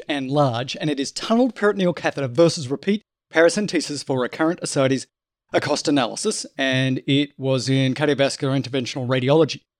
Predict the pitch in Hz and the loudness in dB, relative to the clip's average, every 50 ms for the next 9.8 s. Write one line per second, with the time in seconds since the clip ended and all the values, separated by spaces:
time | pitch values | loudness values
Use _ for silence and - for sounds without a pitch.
0 | _ _ _ _ _ - - 208 185 180 185 - - 226 269 311 311 254 202 180 | _ _ _ _ _ -4 -2 0 0 0 -2 -4 -2 2 4 4 4 4 4 4
1 | 180 165 - - - 160 147 147 147 143 139 135 135 139 143 143 147 147 143 131 | 2 0 -4 -6 -4 -2 0 0 0 -2 -2 0 0 0 2 2 2 2 0 -2
2 | - - - - - - - _ - - - 156 143 135 139 120 - - 151 139 | -4 -6 -6 -6 -8 -10 -12 _ -10 -4 0 0 2 2 0 -2 -2 -2 0 0
3 | 139 131 135 131 127 127 127 123 113 - - 139 127 127 - - - 135 113 123 | 0 0 0 0 0 0 0 -2 -4 -4 -4 -2 -2 -4 -4 -8 -8 -6 -6 -6
4 | 117 - 131 131 127 123 123 117 120 123 117 113 107 113 135 - _ _ _ _ | -6 -4 -2 0 0 0 0 0 -2 -4 -6 -6 -8 -8 -12 -16 _ _ _ _
5 | _ _ _ _ - 170 202 220 202 - - 170 160 147 135 143 147 151 160 165 | _ _ _ _ -2 2 4 4 4 2 2 2 2 2 2 4 4 4 6 4
6 | 165 160 156 156 147 147 143 143 139 147 - - 139 131 131 131 127 127 127 123 | 4 2 0 -2 0 2 2 2 2 0 -2 -4 -4 -2 -2 0 0 -2 -2 -4
7 | 110 - - 208 175 190 165 - - - 160 151 147 147 147 143 135 120 - - | -6 -4 -2 0 0 0 0 -2 -2 -2 0 2 2 2 2 0 0 -4 -6 -8
8 | - - - - 165 175 170 160 147 139 135 147 143 143 143 139 117 117 151 156 | -10 -12 -10 -4 0 0 0 0 0 0 2 2 2 2 2 0 -2 -2 -4 -4
9 | 127 147 151 139 135 - 151 127 - 131 135 139 131 - - | -2 0 0 0 0 -2 -4 -8 -8 -6 -6 -6 -6 -6 -10